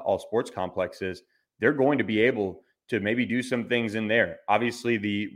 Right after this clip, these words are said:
one thing that we're gonna see is that the, uh,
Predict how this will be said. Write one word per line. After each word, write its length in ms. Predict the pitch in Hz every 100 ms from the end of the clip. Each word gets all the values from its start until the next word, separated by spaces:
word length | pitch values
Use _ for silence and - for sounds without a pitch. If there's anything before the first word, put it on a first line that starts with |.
| 95
one 300 | 104 120 113
thing 240 | 120 120
that 120 | 113
we're 140 | 101 107
gonna 160 | 104
see 480 | 98 - 113 120 139 - _
is 180 | 107 95
that 340 | 98 101 98 - 98
the, 480 | 98 98 95 92 -
uh, 220 | 95 87